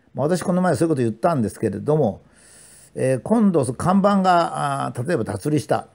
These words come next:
あれは一体手抜き工事だったのか、設計ミスだったのか、それともやむを得なかったのかっていうのを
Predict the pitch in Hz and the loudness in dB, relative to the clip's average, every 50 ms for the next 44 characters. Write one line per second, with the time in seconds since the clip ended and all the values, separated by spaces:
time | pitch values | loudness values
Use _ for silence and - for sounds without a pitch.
0 | _ - - 147 185 202 214 208 180 - - 220 190 185 165 - _ _ _ - | _ -4 -2 2 2 2 2 2 0 0 0 0 0 0 0 -4 _ _ _ -4
1 | - 156 180 214 226 - - - - 240 285 262 180 175 151 123 107 - - 110 | 0 2 2 2 2 0 -4 -8 -4 -2 0 0 0 0 0 -2 -2 -2 -2 -4
2 | 101 98 92 92 85 - _ _ _ _ _ - - - 156 151 156 - - 226 | -4 -4 -4 -8 -12 -14 _ _ _ _ _ -8 -2 0 0 0 -2 -2 -2 2
3 | 233 220 240 208 190 175 135 - - - 101 95 90 - 80 - - _ _ _ | 2 2 2 2 2 2 0 0 0 -2 -4 -4 -6 -8 -12 -20 -20 _ _ _
4 | _ _ _ _ - 220 202 240 247 302 254 214 170 143 135 151 180 202 214 220 | _ _ _ _ 0 0 0 2 2 0 2 2 4 2 2 4 4 4 4 4
5 | 220 220 208 214 170 151 - 156 135 127 - 131 123 107 - 175 190 196 175 131 | 4 2 2 0 0 0 0 -2 -2 -2 -2 -4 -6 -4 -2 -2 0 2 2 2
6 | 101 - | 0 -2